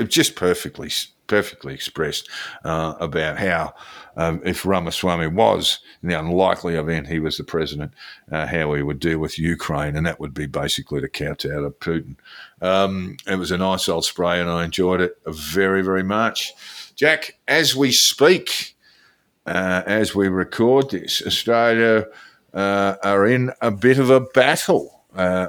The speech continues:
<laughs> a bit of a surprise battle against the West Indies in Adelaide. Um, it looked, uh, for all intents and purposes, uh, that, uh,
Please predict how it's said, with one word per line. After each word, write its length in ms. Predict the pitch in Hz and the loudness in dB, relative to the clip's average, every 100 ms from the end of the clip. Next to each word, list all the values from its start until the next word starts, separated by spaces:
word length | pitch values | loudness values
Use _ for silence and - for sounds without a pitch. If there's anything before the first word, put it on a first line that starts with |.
| - | -6
<laughs> 160 | - - | -16 -6
a 280 | 135 127 110 | -2 -2 0
bit 180 | 104 110 | 2 4
of 100 | 113 | 4
a 40 | |
surprise 720 | 113 123 98 117 107 110 110 95 | 4 2 0 2 6 6 4 2
battle 580 | 90 120 143 - 143 98 | 2 2 2 2 4 4
against 400 | 85 101 98 - | 2 0 0 0
the 80 | |
West 320 | 101 104 - 107 | 2 2 0 -2
Indies 400 | 101 104 95 - | 0 0 0 -2
in 320 | 110 107 101 95 | -2 0 0 -4
Adelaide. 880 | 95 98 101 98 92 95 87 90 - - - - - _ - | -4 -2 0 0 0 0 0 -2 -4 -8 -16 -16 -18 _ -4
Um, 440 | 92 92 98 101 - | -2 -2 -2 -6 -4
it 200 | 92 - | -4 2
looked, 840 | 104 151 - - - - - - | 4 4 0 -20 -20 -18 -12 -2
uh, 280 | 98 90 87 | 0 2 0
for 520 | - - - - - | -6 -14 -16 -8 0
all 200 | 110 101 | 4 4
intents 420 | 87 - 113 104 | 2 0 -2 -2
and 120 | 80 82 | -6 2
purposes, 680 | 120 120 - - 90 - - - - _ - | 4 4 2 0 0 -2 -6 -14 -20 _ -12
uh, 360 | 82 87 85 82 | -8 -6 -6 -4
that, 440 | 90 92 - - | -2 -2 -4 -2
uh, 180 | 92 90 | 0 0